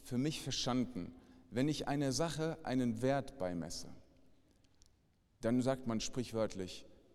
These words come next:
„Dann ist es mir das auch wert.“ Dann ist es mir das wert, dass ich mich investiere. Dann ist es mir das wert, dass ich mir auch mal was vorrechnen lasse. Und dann ist es mir das auch wert, dass man mir mal einen Blick hinter die Gul-, Kulissen gewährt. Und dann ist es mir das auch mal wert, dass man mich mal ein Stück weit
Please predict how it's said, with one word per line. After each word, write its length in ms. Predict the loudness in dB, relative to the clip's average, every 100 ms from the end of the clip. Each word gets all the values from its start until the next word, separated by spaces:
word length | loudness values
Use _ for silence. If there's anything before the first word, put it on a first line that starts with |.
| -4
„Dann 140 | -2
ist 180 | 0 -2
es 160 | -2 -2
mir 120 | -2
das 180 | -2 -4
auch 180 | -6 -6
wert.“ 320 | -8 -8 -14 -18 -20 -20 -20 _ _ -20 -20 -20 -20 -12 2
Dann 140 | 4
ist 140 | 4
es 200 | 4 4
mir 120 | 4 4
das 240 | 4 4
wert, 520 | 4 4 0 -6 -8 -6
dass 160 | -4
ich 180 | -4 -8 -6
mich 360 | 2 4 4 2
investiere. 760 | 2 2 2 -2 2 2 2 2
Dann 180 | 4
ist 120 | 4 2
es 160 | 0
mir 140 | 2 4
das 220 | 4 6
wert, 220 | 4 4
dass 140 | 0
ich 180 | -2 -2
mir 200 | 0 2
auch 120 | 2
mal 220 | 2 2 2
was 160 | 0
vorrechnen 800 | -4 0 2 2 -2 -4 -6 -4
lasse. 420 | -4 -4 -4 -6 -8 -14 -20 -20 -18 0
Und 100 | 4
dann 120 | 4
ist 140 | 4
es 140 | 2 2
mir 160 | 2
das 180 | 4 4
auch 200 | 4 6
wert, 180 | 4 4
dass 140 | 4
man 160 | 4 4 6
mir 120 | 6
mal 340 | 8 8 6 4
einen 180 | 4 6
Blick 180 | 4 4
hinter 280 | 4 6
die 120 | 6 8
Gul-, 220 | 6 4 -2
Kulissen 460 | 6 8 8 6 6
gewährt. 360 | 6 6 8
Und 80 | 8
dann 100 | 6
ist 160 | 6 2
es 140 | 4
mir 100 | 4
das 120 | 4
auch 140 | 4 4
mal 160 | 4
wert, 200 | 6 6
dass 120 | 4
man 140 | 2 2
mich 160 | 2
mal 80 | 2
ein 80 | 0
Stück 240 | 0 0
weit 200 | 2 0